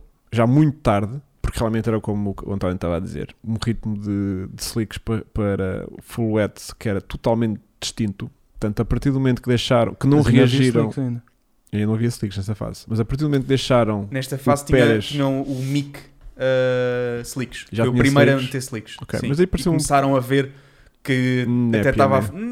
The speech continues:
Speaker 3: não, eh, que rapidamente conseguiam meter os slicks a funcionar também, parece-me.
Speaker 1: Uhum.
Speaker 3: Porque ele ainda andou ali, se não me engano, uma volta só ele com slicks e depois na volta a seguir já tinham,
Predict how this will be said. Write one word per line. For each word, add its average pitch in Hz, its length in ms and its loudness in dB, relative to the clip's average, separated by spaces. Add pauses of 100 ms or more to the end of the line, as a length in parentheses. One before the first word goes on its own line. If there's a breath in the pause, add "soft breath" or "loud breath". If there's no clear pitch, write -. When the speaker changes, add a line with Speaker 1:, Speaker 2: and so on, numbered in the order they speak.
(140)
Speaker 3:
não, 240 260 0
eh, 180 360 -2 (340)
que - 120 -6
rapidamente 190 680 0
conseguiam 180 400 -2
meter 170 240 -2
os 160 100 -6
slicks - 240 -6
a 165 40 -4
funcionar 151 380 -6
também, 127 280 -4
parece-me. 113 360 0
Speaker 1:
Uhum. 104 60 -14
Speaker 3:
Porque - 160 -12
ele 131 100 -4
ainda 131 160 -2
andou 135 260 -2
ali, 139 300 -4 (200 loud breath)
se - 120 -8
não 143 80 -2
me 131 40 2
engano, 135 200 4
uma 156 180 4
volta 147 380 2
só 156 320 2
ele 156 100 2
com 151 160 -4
slicks 143 400 -6
e 160 60 -6
depois 143 240 -2
na 147 60 -4
volta 139 220 -4
a 135 40 -2
seguir 143 180 -8
já 143 140 0
tinham, 143 180 -4